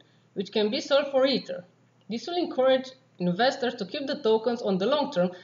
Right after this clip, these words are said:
rather than quickly discard them on the market, thus increasing the token value over time. However, if you want to sell your B B K token, you will need to deactivate them and afterwards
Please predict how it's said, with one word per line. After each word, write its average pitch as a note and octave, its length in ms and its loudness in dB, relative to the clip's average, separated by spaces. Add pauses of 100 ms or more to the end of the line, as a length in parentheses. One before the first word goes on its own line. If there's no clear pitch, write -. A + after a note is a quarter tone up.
(160)
rather C#4 400 0
than A3+ 200 2
quickly E4+ 300 -4
discard A3+ 480 0
them A3 160 0
on G#3+ 160 -2
the A3 80 -2
market, G3 400 -2 (320)
thus A#3+ 240 0
increasing B3+ 480 -2
the A3 100 -2
token G3+ 400 -2
value F3+ 240 4
over F3 200 2
time. D#3+ 320 -4 (500)
However, F#3 640 4
if - 160 -10
you D3 80 -10
want D#4 300 4
to C4 80 -6
sell A#3+ 180 -2
your G#3+ 160 4
B F3+ 160 0
B F#3+ 160 -2
K F3+ 160 -10
token, F3 580 2 (260)
you F#3 100 0
will F#3+ 100 4
need C4+ 180 0
to E4 100 -2
deactivate A3 680 -2
them F3+ 220 0
and F3 200 -6
afterwards G#3+ 680 -2